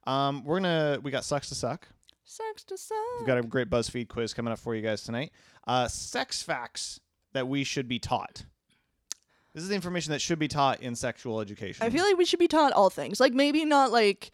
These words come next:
Speaker 2: grade two, you probably don't need to know about, like, anal
Speaker 1: Well,
Speaker 2: sex,
Speaker 1: well, no.
Speaker 2: but
Speaker 1: No.
Speaker 2: come grade twelve, you should probably learn about anal sex.
Speaker 1: You should definitely, I mean, look,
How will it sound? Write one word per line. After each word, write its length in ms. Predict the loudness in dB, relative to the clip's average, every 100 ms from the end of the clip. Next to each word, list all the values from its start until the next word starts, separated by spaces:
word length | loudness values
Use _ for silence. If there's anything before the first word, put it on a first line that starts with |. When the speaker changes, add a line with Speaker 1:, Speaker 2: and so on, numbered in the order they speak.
| _ _ -6
Speaker 2:
grade 340 | 2 2 2 -4
two, 260 | -4 -2
you 120 | 0 0
probably 240 | 2 2
don't 140 | 2
need 140 | 0 -2
to 40 |
know 180 | 2 2
about, 220 | 4 4 6
like, 300 | 4 2 -4
anal 200 | -2 4
Speaker 1:
Well, 60 | 4
Speaker 2:
sex, 400 | 4 4 4 4
Speaker 1:
well, 80 | 4
no. 220 | 4 4
Speaker 2:
but 300 | 4 4 0 _ _
Speaker 1:
No. 460 | -6 -4 -2 -4 -6 -10 -10 -10 -2
Speaker 2:
come 200 | 2 4
grade 220 | 2 0
twelve, 420 | 4 6 8 4
you 80 | 0
should 160 | -6 -2
probably 480 | 2 2 2 -2 0
learn 200 | -2 -2
about 200 | -2 -4
anal 240 | -4 -6
sex. 300 | -6 -6 -4
Speaker 1:
You 100 | -2
should 180 | 0 2
definitely, 440 | 2 2 -2 -2
I 40 | 0
mean, 180 | 0 2
look, 260 | 0 -2